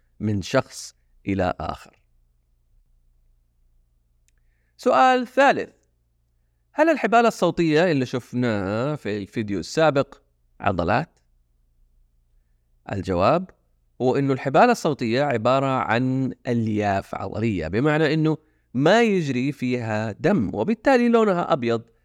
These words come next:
زي ما شفناها في الفيديو. لكن هل كونها ما هي عضلات يمنع إننا نمرنها؟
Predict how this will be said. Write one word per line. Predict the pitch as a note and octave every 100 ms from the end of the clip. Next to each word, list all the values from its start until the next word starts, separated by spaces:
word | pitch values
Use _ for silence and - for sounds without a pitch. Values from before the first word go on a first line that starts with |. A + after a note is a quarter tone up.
| _
زي | - A#3
ما | F3+
شفناها | D3+ - A#2 A2
في | G#2+
الفيديو. | - - C#2 - - _ _ _ _ _ -
لكن | A2 F2 A2 _ _ _ _ _ -
هل | D3 G3+
كونها | F#3 D#3+ D#3 C#3 C3+
ما | A#2+
هي | A#2
عضلات | F#2+ F#2 F2 D2+ - - _ _ -
يمنع | G#2 C3 D3+ A2+ F#2+ C#2+ - -
إننا | A2+ G2+ F2+ -
نمرنها؟ | E2+ F#2+ A2 C#3+